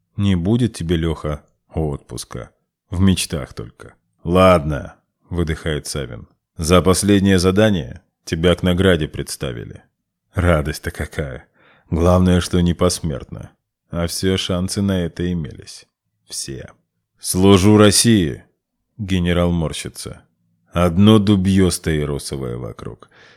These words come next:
Тебе положен отпуск. Две недели. Поедешь на фестиваль».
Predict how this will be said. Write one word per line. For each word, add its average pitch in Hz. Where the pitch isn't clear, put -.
Тебе 101
положен 85
отпуск. -
Две 92
недели. 78
Поедешь 98
на 92
фестиваль». 80